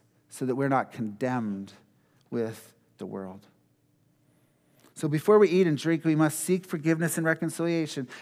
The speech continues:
And God in his grace is actually giving you opportunity to have the courage to go to that person right now that maybe you have an issue with and to be reconciled.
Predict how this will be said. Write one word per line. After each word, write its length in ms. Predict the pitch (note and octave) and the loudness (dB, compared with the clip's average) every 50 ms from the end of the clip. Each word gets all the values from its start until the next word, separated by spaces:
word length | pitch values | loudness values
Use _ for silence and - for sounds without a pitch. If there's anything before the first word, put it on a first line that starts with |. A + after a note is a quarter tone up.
| - | -8
And 120 | - D3+ C#3+ | -8 -6 -4
God 380 | D3+ E3 F3 F#3 G3 G#3 G#3 | -2 2 6 8 8 8 6
in 140 | E3 D#3 D3+ | 4 2 0
his 160 | D3+ C3+ - | 0 -2 -2
grace 380 | - E3 E3 F3 F#3 F#3+ F3+ - | -2 0 2 4 4 2 0 -2
is 100 | C#3 A#2+ - | -8 -6 -4
actually 380 | - D3 E3+ E3 - - E3 | -2 -2 -2 -2 -4 -4 -6
giving 480 | D3+ B2 - F#3 G3 G3+ F#3 G3+ F#3+ F#3+ | -6 -2 4 6 6 6 6 4 2 2
you 280 | E3+ F3 F3+ F3+ F3+ F3+ - - - - - - - | 4 6 6 6 4 2 -2 -10 -18 -20 -8 0 4
opportunity 640 | E3 F#3+ G3+ G#3 G#3+ G3 - - G3 G3 F#3+ F#3+ F3 - | 4 6 6 6 4 2 2 2 2 4 4 2 2 0
to 160 | - E3 D3 - - - | -2 -2 -2 -4 -8 0
have 220 | - G#3 G#3 G#3 F3 | 6 8 8 8 8
the 100 | F#3+ E3+ | 4 2
courage 640 | - - - - B3 B3+ A#3 F#3 D3+ C3 - - - - - _ | 0 -2 -2 2 4 6 6 6 4 2 -2 -10 -16 -20 -12 _
to 100 | - F#3+ | 0 0
go 280 | D3+ C3+ G3 G#3+ A3+ | 4 8 10 10 10
to 60 | A#3 A#3 | 10 10
that 240 | A3+ G#3 F#3+ F3 | 8 8 6 4
person 420 | - - G#3 G#3 G3+ G#3 G3+ F#3+ F#3 | 2 2 2 2 2 0 -2 0 0
right 200 | F3+ F3+ E3+ D3+ | 0 -2 -2 -2
now 440 | D#3+ F3+ F3 E3 D3+ D3 C#3+ C3+ - - _ _ _ _ _ _ _ _ _ _ _ | 0 2 2 4 4 2 0 -2 -6 -12 _ _ _ _ _ _ _ _ _ _ _
that 100 | - E3+ | -2 0
maybe 220 | E3 F3 F#3 F#3+ G3 | 2 2 2 4 4
you 80 | G3 | 4
have 160 | F#3+ F#3+ F3+ F3+ | 4 4 4 2
an 80 | D#3+ | 0
issue 320 | E3 F#3 F3+ - - E3+ C#3+ | 0 -2 -2 -2 -2 -4 -4
with 320 | C3 B2 B2 A#2+ - - - _ _ _ _ _ _ _ _ _ _ | -4 -4 -6 -8 -14 -20 -20 _ _ _ _ _ _ _ _ _ _
and 160 | - D3 D3+ C#3+ | -8 -6 -6 -4
to 100 | - F3 | -4 -4
be 300 | D#3 C#3+ F3 E3+ D#3 C#3+ - _ - | -2 0 -2 -2 -2 -4 -8 _ -2
reconciled. 760 | E3+ F#3 F#3+ F#3+ E3+ D3+ C3 - - A#2+ E2 - - B2 C#3 | 0 0 0 0 -2 -4 -6 -6 -6 -6 -6 -8 -8 -12 -16